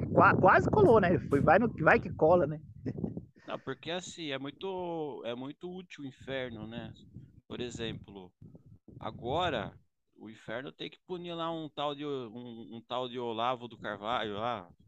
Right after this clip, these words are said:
Speaker 1: <laughs>
Speaker 2: É... uma eternidade é pouco, aquele lazarento lá, entendeu? Então é, é um trabalho muito justo e honesto, na minha opinião.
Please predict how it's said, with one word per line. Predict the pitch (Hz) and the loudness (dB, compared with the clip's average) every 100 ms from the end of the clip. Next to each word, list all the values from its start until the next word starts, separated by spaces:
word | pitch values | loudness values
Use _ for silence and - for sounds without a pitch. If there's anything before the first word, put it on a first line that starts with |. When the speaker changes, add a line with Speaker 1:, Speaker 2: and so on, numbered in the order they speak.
| - _ _ - | -20 _ _ -20
Speaker 1:
<laughs> | - - - 180 - 208 - 190 - 143 107 | -16 -14 0 0 4 4 4 0 0 -4 -4
Speaker 2:
É... | 98 98 92 90 87 - - - - | -6 -6 -8 -8 -12 -10 -10 -10 -12
uma | 101 | -12
eternidade | 113 143 156 147 143 190 | -8 -8 -6 -2 -2 -2
é | |
pouco, | 208 165 170 196 143 | -8 -6 -4 -4 -8
aquele | 110 - 110 _ _ | -14 -18 -20 _ _
lazarento | - 113 110 110 110 110 104 | -12 -12 -8 -6 -6 -10 -12
lá, | 98 92 | -18 -18
entendeu? | 90 _ 101 123 110 _ _ - | -20 _ -12 -10 -12 _ _ -20
Então | - - - | -18 -16 -14
é, | 240 - 123 101 87 - _ _ _ _ | -10 -8 -8 -10 -12 -20 _ _ _ _
é | - | -18
um | 123 | -10
trabalho | 170 170 170 170 | -8 -4 -4 -4
muito | 131 170 - 330 | -8 -10 -8 -6
justo | 294 285 - | -6 -8 -10
e | |
honesto, | 359 175 175 - 92 _ _ _ - | -6 -4 -6 -10 -20 _ _ _ -18
na | |
minha | 104 | -16
opinião. | 104 107 98 90 | -16 -16 -16 -18